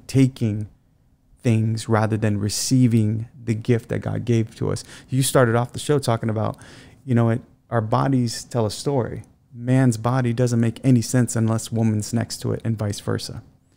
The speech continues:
right? And that each of us were designed with a purpose, and that specific function, when we talk about our sexuality, is designed to be life-giving.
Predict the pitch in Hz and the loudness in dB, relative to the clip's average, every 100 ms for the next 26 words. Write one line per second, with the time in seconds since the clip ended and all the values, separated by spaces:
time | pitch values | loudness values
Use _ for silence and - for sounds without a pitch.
0 | _ _ _ - 113 113 127 117 113 117 | _ _ _ -2 -2 0 2 4 2 0
1 | - _ _ - 143 131 113 120 117 - | -10 _ _ 2 2 4 4 4 2 0
2 | 110 110 110 117 123 120 113 123 - - | 0 0 2 4 6 4 2 0 -12 -14
3 | 120 117 104 - 143 135 110 107 - - | -4 -2 -2 0 -2 0 -2 -4 -8 -14
4 | - - - 120 113 107 123 127 - - | -20 -8 2 4 4 2 2 0 0 -6
5 | - 117 120 117 - 135 131 113 110 - | -2 -2 -2 -8 -2 0 2 0 0 0
6 | 113 110 104 107 107 113 - 113 113 139 | -2 -2 -2 -2 -2 -4 -4 -2 0 2
7 | 127 113 110 110 104 113 - 117 117 110 | 0 0 0 -2 -4 -6 -2 0 0 0
8 | - 113 107 - - _ - 120 117 117 | 0 0 0 -4 -18 _ -2 2 2 0
9 | 127 113 110 104 - - 113 104 101 | -2 2 2 0 -6 0 2 2 -4